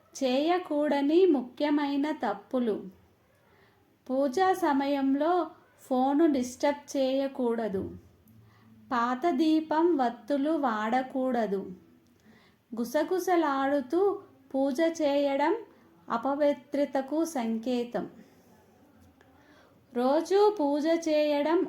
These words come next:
ఒక బాధ్యత కాదు, అది మన ఆత్మను దేవుడితో మేళవించే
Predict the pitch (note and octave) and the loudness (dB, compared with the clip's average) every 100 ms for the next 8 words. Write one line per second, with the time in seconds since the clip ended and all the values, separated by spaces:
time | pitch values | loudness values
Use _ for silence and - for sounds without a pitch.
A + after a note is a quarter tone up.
0 | - C4+ C4 C4+ B3 A3+ A#3 A3 C#4 D4 | -4 -6 -2 -2 0 -2 -2 -2 -2 -2
1 | D4 A#3+ G#3+ G#3+ G#3 G3+ F#3+ _ _ _ | -4 -4 -4 -2 -2 -4 -10 _ _ _
2 | _ - - - B3 A3+ D4+ G#4+ G#4+ - | _ -20 -20 -4 -2 2 2 2 0 -16
3 | _ - B3+ C4+ - A#3 B3 B3+ - D#4+ | _ -4 0 0 0 -2 -2 -2 0 4
4 | D#4+ F4+ C4+ A#3 B3 C4+ D4+ D4 D4 D#4 | 6 6 6 2 2 0 0 -2 0 2
5 | F4 G4+ - - - A#3 A#3+ B3 C4+ D4+ | 2 0 -4 -20 -12 -6 -4 -2 0 0
6 | C#4+ C4+ C4+ B3+ D4 | 0 2 0 2 2